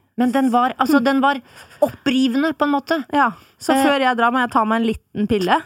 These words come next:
Speaker 1: Tar jeg en liten Sobril? Nei da.
Speaker 2: <laughs>
Speaker 1: Og en
Speaker 2: Nydelig.
Speaker 1: dram.
Speaker 2: Og
Speaker 1: Nei
Speaker 2: en
Speaker 1: da,
Speaker 2: dram,
Speaker 1: men,
Speaker 2: ja,
Speaker 1: men det var, men det var,
Speaker 2: samtidig.
Speaker 1: altså,
Speaker 2: Bland det.
Speaker 1: men det var,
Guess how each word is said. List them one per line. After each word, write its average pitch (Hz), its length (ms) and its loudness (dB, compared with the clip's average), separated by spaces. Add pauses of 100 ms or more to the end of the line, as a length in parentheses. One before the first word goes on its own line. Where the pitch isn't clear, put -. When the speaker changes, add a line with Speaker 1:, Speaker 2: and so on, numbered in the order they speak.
Speaker 1:
Tar 220 280 -2
jeg 226 160 -2
en 247 140 0
liten 208 240 -4
Sobril? 247 720 -2
Nei 180 280 2
da. 175 200 0
Speaker 2:
<laughs> - 60 -20 (1160)
Speaker 1:
Og 233 140 2
en 247 100 2
Speaker 2:
Nydelig. 208 320 0
Speaker 1:
dram. 180 440 -2 (200)
Speaker 2:
Og 294 60 4
Speaker 1:
Nei 214 100 6
Speaker 2:
en 240 80 0
Speaker 1:
da, 277 60 6
Speaker 2:
dram, 226 160 2
Speaker 1:
men, 277 80 4
Speaker 2:
ja, - 60 4
Speaker 1:
men 254 100 2
det 302 100 2
var, 214 100 4
men 277 160 0
det 285 80 2
var, 240 120 2
Speaker 2:
samtidig. 196 100 -2
Speaker 1:
altså, 240 160 4
Speaker 2:
Bland 277 140 0
det. 214 220 0 (360)
Speaker 1:
men 254 180 0
det 370 140 2
var, 302 320 0